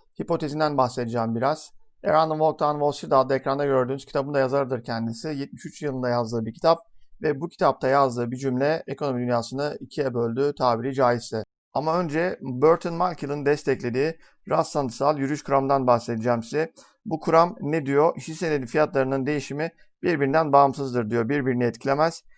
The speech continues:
Geçmiş fiyatlar geleceğe yönelik bir projeksiyon oluşturmaz. Yani gelecek fiyatları etkilemez. Fiyatlar kendi gerçek değerleri etrafında rastlantısal olarak salınır diyor arkadaşlar.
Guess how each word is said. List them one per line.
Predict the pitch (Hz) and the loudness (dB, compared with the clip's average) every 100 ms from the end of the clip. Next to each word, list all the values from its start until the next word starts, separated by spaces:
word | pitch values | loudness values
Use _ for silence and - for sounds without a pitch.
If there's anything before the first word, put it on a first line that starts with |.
| _ - | _ -4
Geçmiş | 147 - 165 - | -4 -4 -10 -2
fiyatlar | 151 139 156 147 | 0 2 4 2
geleceğe | 139 139 139 190 | 4 2 4 2
yönelik | 156 135 | 2 0
bir | 131 127 | -2 0
projeksiyon | 135 127 127 - 123 117 - _ - | 2 2 -2 -2 -4 -4 -12 _ -2
oluşturmaz. | 135 147 - 151 151 156 - | 0 0 -2 2 4 4 2
Yani | 143 131 120 | 2 2 2
gelecek | 123 123 127 | 0 0 -2
fiyatları | - 131 120 113 110 | 2 0 2 -2 -2
etkilemez. | 110 139 147 156 - _ _ _ | -2 -4 2 0 0 _ _ _
Fiyatlar | - 147 - 185 185 | -2 0 4 2 2
kendi | - 147 156 262 | -2 -2 -2 0
gerçek | 202 165 - 170 | 2 4 2 2
değerleri | 165 151 139 139 | 6 8 6 4
etrafında | 135 139 131 - 131 147 165 | 2 2 2 0 0 4 4
rastlantısal | 131 139 143 - 156 147 - 160 | 4 4 4 2 -2 0 -2 2
olarak | 135 131 160 - _ _ _ | 2 4 4 2 _ _ _
salınır | - 156 160 165 131 | -2 0 4 2 4
diyor | 131 123 | 4 4
arkadaşlar. | 123 120 117 151 165 | 4 0 2 0 0